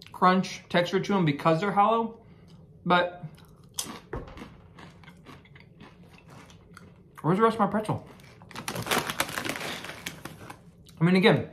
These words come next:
not bad, probably great for dipping, um, in some kind of, like, cheese sauce or mustard, but there's so many better pretzels out there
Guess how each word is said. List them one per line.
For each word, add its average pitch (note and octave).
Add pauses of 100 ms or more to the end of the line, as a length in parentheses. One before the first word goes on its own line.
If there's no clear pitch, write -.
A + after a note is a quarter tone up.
not G#3+
bad, G#3
probably G#3
great F#3+
for F3
dipping, F#3+ (460)
um, E3 (200)
in D3
some D#3
kind F3
of, D#3+
like, D3
cheese F#3
sauce E3+
or B2+
mustard, D#3 (1300)
but E3+ (1160)
there's D#3+
so A3
many F#3
better D#3+
pretzels E3
out F#3+
there G#3+